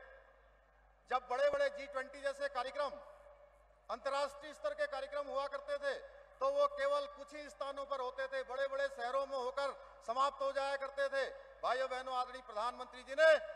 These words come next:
पूरे भारत के अंदर छोटे-छोटे स्थानों पर जी ट्वेंटी के प्रतिनिधियों को बुलाकर उनका आतिथ्य और स्वागत और उनको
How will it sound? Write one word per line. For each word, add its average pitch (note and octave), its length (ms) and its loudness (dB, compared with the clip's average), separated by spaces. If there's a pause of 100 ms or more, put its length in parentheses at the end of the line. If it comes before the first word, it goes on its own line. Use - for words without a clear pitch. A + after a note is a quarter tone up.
(220)
पूरे D4 280 6
भारत A#3+ 440 2
के C4+ 60 -2
अंदर B3+ 240 -4
छोटे-छोटे B3 720 -4
स्थानों B3 360 -2
पर B3 180 2 (340)
जी B3+ 100 -6
ट्वेंटी B3 360 -8
के A#3+ 120 -6
प्रतिनिधियों A#3 520 -10
को A3+ 540 -4
बुलाकर A#3+ 400 6
उनका A#3 240 -2
आतिथ्य A3 400 0
और A#3 140 0
स्वागत A#3 420 -2
और A#3 100 -4
उनको A#3 300 0